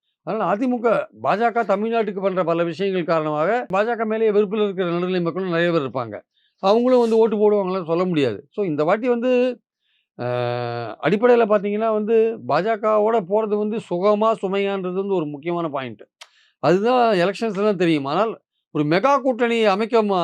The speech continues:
அமைக்க முடியுமானால் அதிமுக, பாஜக, பாமக, தேமுதிக, பாமக ஒன்றுபட்ட பாமக, பாமக, தேமுதிக, ஓ பி எஸ், தினகரன் அப்படின்னு ஒரு கூட்டணி அமைஞ்சதுன்னா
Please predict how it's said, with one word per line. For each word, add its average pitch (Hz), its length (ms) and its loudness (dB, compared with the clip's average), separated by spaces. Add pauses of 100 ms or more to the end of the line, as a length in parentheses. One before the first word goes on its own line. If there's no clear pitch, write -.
(120)
அமைக்க 190 320 -2
முடியுமானால் 165 640 -2 (160)
அதிமுக, 151 500 -4 (440)
பாஜக, 151 420 0 (600)
பாமக, 165 540 0
தேமுதிக, 151 540 -4
பாமக 139 400 0
ஒன்றுபட்ட 175 420 -2
பாமக, 131 460 -6 (360)
பாமக, 160 480 -2
தேமுதிக, 151 500 -6 (200)
ஓ 165 220 -2
பி 170 120 -4
எஸ், 160 180 -2 (140)
தினகரன் 160 400 -2
அப்படின்னு 226 300 -4
ஒரு 208 100 -2
கூட்டணி 226 360 -4
அமைஞ்சதுன்னா 180 520 0